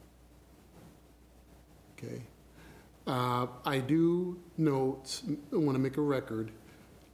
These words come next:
that we do have people who have written in. And I'm not sure procedurally wise, do we need to acknowledge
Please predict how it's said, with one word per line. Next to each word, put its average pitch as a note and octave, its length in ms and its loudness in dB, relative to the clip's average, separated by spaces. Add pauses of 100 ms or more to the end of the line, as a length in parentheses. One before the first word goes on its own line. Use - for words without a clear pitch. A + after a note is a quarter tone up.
(120)
that B2+ 300 0
we C3+ 120 -2
do D3+ 280 2
have C#3+ 440 0
people C3+ 320 -2
who C3+ 160 -2
have A#2+ 280 0
written A#2 280 4
in. D3 340 -2 (4000)
And C3 100 2
I'm C3 120 4
not C3 180 0
sure C3+ 500 2 (140)
procedurally C3+ 680 2
wise, A#2+ 500 0
do C3+ 180 -2
we B2 80 0
need C3 260 2
to C3 200 0
acknowledge B2 1000 0